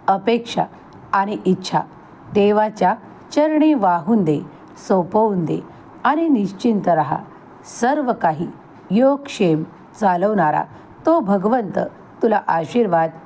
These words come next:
निरंतर देत आहे." स्वामी म्हणतात, "बाळा, हे सर्व काही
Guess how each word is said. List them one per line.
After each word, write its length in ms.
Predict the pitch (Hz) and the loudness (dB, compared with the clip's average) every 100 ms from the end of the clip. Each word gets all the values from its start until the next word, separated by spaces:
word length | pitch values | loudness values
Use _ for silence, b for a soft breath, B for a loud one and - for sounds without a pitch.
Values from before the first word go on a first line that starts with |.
| - - | -12 0
निरंतर 640 | 233 302 320 302 302 269 285 - - | 2 4 2 0 -2 -2 -6 -12 -2
देत 320 | 180 220 233 | 2 2 2
आहे." 320 | 165 147 151 185 - - - - - - - - - _ - - - - - | -2 -2 -6 -8 -18 -20 -20 -20 -20 -20 -20 -20 -20 _ -20 -20 -20 -20 -10
स्वामी 360 | 240 220 202 262 | 0 0 2 2
म्हणतात, 440 | 196 147 - - - - - | 2 -2 -2 -4 -6 -18 -8
"बाळा, 340 | 160 160 170 139 - - - - - | -2 2 2 0 -6 -20 -20 -20 -2
हे 180 | 277 330 | 0 0
सर्व 420 | 311 220 208 240 | 0 0 0 0
काही 340 | 240 139 127 | 0 -2 -2